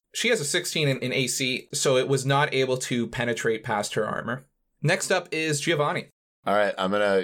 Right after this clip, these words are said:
Speaker 2: form up beside my sister there and kinda make a, a little barrier.
Speaker 1: You take a step forward, Giovanni, and you and Mames are now kind of blocking the way for the zombies to get to the rest of the crew.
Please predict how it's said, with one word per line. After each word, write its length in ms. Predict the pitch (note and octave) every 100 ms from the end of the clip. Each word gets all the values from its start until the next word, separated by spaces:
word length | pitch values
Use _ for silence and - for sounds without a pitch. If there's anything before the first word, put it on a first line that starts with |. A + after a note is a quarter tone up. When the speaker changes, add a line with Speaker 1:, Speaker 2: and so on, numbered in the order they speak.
| -
Speaker 2:
form 280 | A2+ A2 G2
up 280 | G#2+ C3+ F#2
beside 460 | F2+ G#2+ F#2+ F#2
my 80 | F2+
sister 460 | - F2+ - G#2 A2
there 260 | A#2+ B2+
and 180 | G#2+ E2
kinda 280 | - F#2+ F2+
make 240 | F2+ E2+
a, 340 | F2 E2 D#2 -
a 40 | F#2+
little 220 | G2 G2
barrier. 720 | - F2 F2 G2+ A2 A#2 C3 - - _ _ -
Speaker 1:
You 180 | F3+
take 180 | G3+ G3+
a 40 | D3
step 260 | D#3+ D3
forward, 400 | - D3 A#2 A#2
Giovanni, 560 | C3 A2+ A2+ G#2+ A#2+ C#3 - -
and 220 | B2+ C3
you 120 | D#3 F3+
and 160 | C#3+
Mames 320 | C#3 D3+ C#3+
are 80 | C3
now 200 | A#2+ B2
kind 200 | - C#3
of 200 | A2+ -
blocking 460 | A#2 A#2 A#2+ D3+ B2+
the 60 |
way 240 | A2 A2+ A#2
for 140 | C#3
the 100 | A#2
zombies 480 | A2 A2+ A2+ A#2 A#2
to 100 | -
get 240 | G#2 A#2 -
to 80 |
the 100 | A2+
rest 320 | A2 G#2+ - A#2
of 80 |
the 80 | A2
crew. 400 | - F2+ F2 -